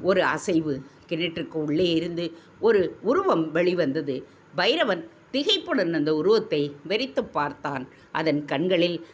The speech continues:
தான் பட்டுவிடாமல் இருக்க வேண்டி மண்டியிட்டு மதில் சுவரின் மீது கண்களை மட்டும் நிறுத்தி அந்த உருவத்தை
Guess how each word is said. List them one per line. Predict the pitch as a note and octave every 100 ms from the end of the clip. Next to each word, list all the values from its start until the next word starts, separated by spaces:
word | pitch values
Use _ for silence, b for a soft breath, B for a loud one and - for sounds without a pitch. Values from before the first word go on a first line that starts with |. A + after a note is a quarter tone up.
| B
தான் | G3+ G#3+ G#3+
பட்டுவிடாமல் | F3 E3 C4+ B3 B3 B3 C4
இருக்க | G3 G3 A3
வேண்டி | G#3 G#3 A#3 - B -
மண்டியிட்டு | F#3 A3+ C4+ D4 C#4 F#4 D4
மதில் | F#3+ C4 D#4+
சுவரின் | C#4+ G#3+ G3
மீது | F#3 F3+ F3 E3
கண்களை | D#3 G3+ D4+ C#4
மட்டும் | F#3+ D#3+ G3+ E3+
நிறுத்தி | E3 F3 E3 E3+ D#3
அந்த | D#3+ C#3+
உருவத்தை | D3 F#3+ A#3+ - D#3